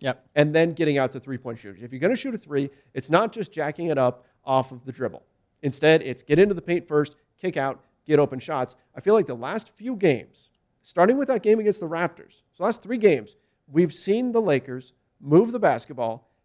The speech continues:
Speaker 2: particularly find corner threes to a degree that we haven't seen it before.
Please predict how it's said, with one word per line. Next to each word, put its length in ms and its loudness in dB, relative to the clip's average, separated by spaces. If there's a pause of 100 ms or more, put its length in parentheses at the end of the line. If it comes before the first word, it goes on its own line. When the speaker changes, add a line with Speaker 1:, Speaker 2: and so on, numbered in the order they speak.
Speaker 2:
particularly 280 2
find 480 -2
corner 360 -2
threes 360 -8
to 100 -14
a 60 -6
degree 320 -4
that 120 0
we 280 -12
haven't 400 -8
seen 340 -6
it 220 -6 (240)
before. 500 -10